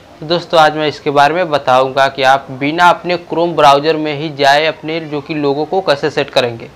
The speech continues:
दोस्तों, ये बहुत सारी जो कि अपडेट आती रहती है कि आप अपने Chrome ब्राउज़र से जाके लोगो को सेट कर सकते हैं। दोस्तों, मैं वो कि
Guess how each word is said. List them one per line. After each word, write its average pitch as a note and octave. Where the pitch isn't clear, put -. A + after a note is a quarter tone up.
दोस्तों, G#3
ये G3+
बहुत F3
सारी E3
जो D#3
कि E3
अपडेट D3+
आती C#3+
रहती C#3+
है C#3+
कि C#3+
आप C#3
अपने C#3
Chrome C#3
ब्राउज़र C#3
से C#3
जाके C3+
लोगो C3
को C#3
सेट -
कर C3+
सकते C3+
हैं। B2
दोस्तों, F3
मैं E3+
वो E3+
कि D#3+